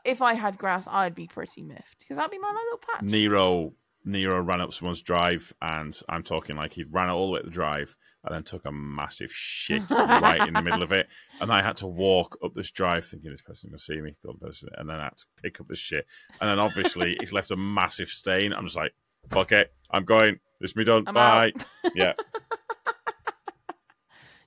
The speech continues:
Speaker 1: Do you know
Speaker 2: Yeah.
Speaker 1: what Logan used to do? It's not quite the same, but, um, I used to take Logan in the office
Speaker 2: I'm
Speaker 1: with me.
Speaker 2: glad that it's not quite the same. I am very glad, because don't know where that would be going otherwise.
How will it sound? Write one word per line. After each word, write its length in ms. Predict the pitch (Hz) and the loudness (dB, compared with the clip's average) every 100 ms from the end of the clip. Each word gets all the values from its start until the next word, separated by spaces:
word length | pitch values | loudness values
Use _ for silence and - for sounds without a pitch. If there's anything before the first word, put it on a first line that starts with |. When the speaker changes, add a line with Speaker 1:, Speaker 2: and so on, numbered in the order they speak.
| - | -2
Speaker 1:
Do 80 | |
you 20 | 254 | 4
know 60 | |
Speaker 2:
Yeah. 60 | 254 | 4
Speaker 1:
what 60 | 240 | 6
Logan 260 | 254 240 233 | 4 4 -4
used 200 | 208 - | -6 -8
to 80 | 185 | -6
do? 280 | 165 151 185 | -4 -4 -6
It's 80 | 208 | -6
not 160 | 226 | -6
quite 240 | 208 233 196 | -2 -4 -4
the 80 | 180 | -6
same, 420 | 185 151 156 190 | -8 -8 -10 -10
but, 140 | 185 98 | -10 -6
um, 340 | 170 175 185 - _ _ _ - | -6 -6 -10 -16 _ _ _ -12
I 60 | 220 | -10
used 140 | - | -10
to 60 | - | -4
take 200 | 220 175 | -4 -2
Logan 280 | 208 202 196 | -4 -2 -4
in 80 | 196 | -4
the 80 | |
office 120 | 202 202 | -4 8
Speaker 2:
I'm 220 | 214 285 | 12 12
Speaker 1:
with 100 | 233 | 8
me. 40 | - | 4
Speaker 2:
glad 460 | 156 165 180 208 143 | 8 12 12 12 12
that 180 | 175 | 10
it's 180 | 156 131 | 10 10
not 220 | 160 151 | 8 8
quite 260 | - 156 135 | 10 10 10
the 80 | 131 | 8
same. 400 | - 123 113 104 - 494 _ - | 8 8 8 6 0 -4 _ 10
I 160 | 226 | 12
am 200 | 247 165 | 12 8
very 520 | 117 104 - 175 180 | 2 4 10 12 12
glad, 280 | 170 165 151 | 10 8 8
because 460 | 151 - 175 147 - - - - - | 4 6 8 8 2 -6 -20 -20 4
don't 180 | 156 170 | 12 12
know 80 | 190 | 12
where 140 | 202 | 12
that 140 | 202 190 | 12 8
would 80 | 185 | 6
be 80 | 180 | 8
going 240 | 175 226 | 8 10
otherwise. 640 | 180 147 113 98 87 - | 6 8 8 8 4 -4